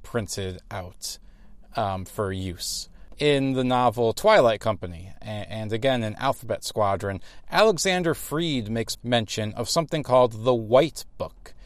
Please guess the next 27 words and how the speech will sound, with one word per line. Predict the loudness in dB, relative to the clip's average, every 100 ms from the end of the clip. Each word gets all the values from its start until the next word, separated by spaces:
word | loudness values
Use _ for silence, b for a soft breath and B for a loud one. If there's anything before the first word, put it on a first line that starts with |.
| b b b
which | 0 2 -2
seems | -2 0 2
like | 0
it's | -2
a | -4
kind | -2 0 0
of |
field | -4 -10 -4 -2 -2 0
guide | 0 2 -2 -4
produced | -6 -4 -4 -4 -2
by | -2 -2
the | 0
Rebel | 0 0 -2 0
Alliance | 0 0 -4 -8 -8
that | -6 -8 -8
documents | -6 -6 -6 -10 -8 -4
how | -4 -2
soldiers | 0 0 0 -4 -8
should | -8 -10
be | -6
trained | -4 -4 -4 -6
and | -6 -4
set | -4 -2
the | -4
rules | -4 -2 -2 -2
of | -6 0
conduct, | 0 0 -4 -12 -20